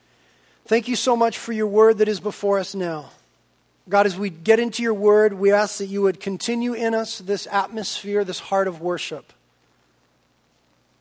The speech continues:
As we've sang to you, as we've expressed adoration, as we've gave to you, as we've committed to the work of your kingdom, now we want to commit ourselves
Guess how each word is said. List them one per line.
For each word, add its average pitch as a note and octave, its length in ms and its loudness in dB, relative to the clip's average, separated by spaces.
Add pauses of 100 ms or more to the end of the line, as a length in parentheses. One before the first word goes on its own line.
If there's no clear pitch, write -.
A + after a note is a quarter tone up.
(220)
As F3 160 -2
we've F3 180 -6
sang G#3+ 680 0
to A3 120 -10
you, G#3 220 2
as F#3+ 140 0
we've F#3 180 -6
expressed G3 460 -4
adoration, F#3+ 580 0
as E3 140 -6
we've D#3+ 280 -10
gave G3+ 500 0
to G#3+ 100 -8
you, G3+ 280 2
as D#3+ 140 -2
we've F#3 180 -6 (380)
committed G#3 540 2
to A3 80 -4
the G3+ 100 0
work G#3 300 2
of F#3 100 -10
your F#3 100 -4
kingdom, G#3+ 400 -4
now G3 200 0
we G#3+ 80 -2
want G3+ 200 -2
to - 80 -20
commit F#3+ 220 -4
ourselves G#3+ 800 -6